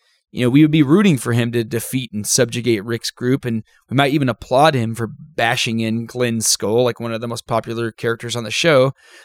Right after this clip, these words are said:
just to teach these assholes a lesson, because when you,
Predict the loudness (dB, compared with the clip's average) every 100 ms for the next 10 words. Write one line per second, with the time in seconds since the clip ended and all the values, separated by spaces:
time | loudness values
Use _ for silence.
0 | -2 0 0 -2 -2 -2 0 2 2 2
1 | 0 0 0 2 0 -4 -4 -4 -4 -6
2 | _ _ _ _ _ _ _ -8 -4 -4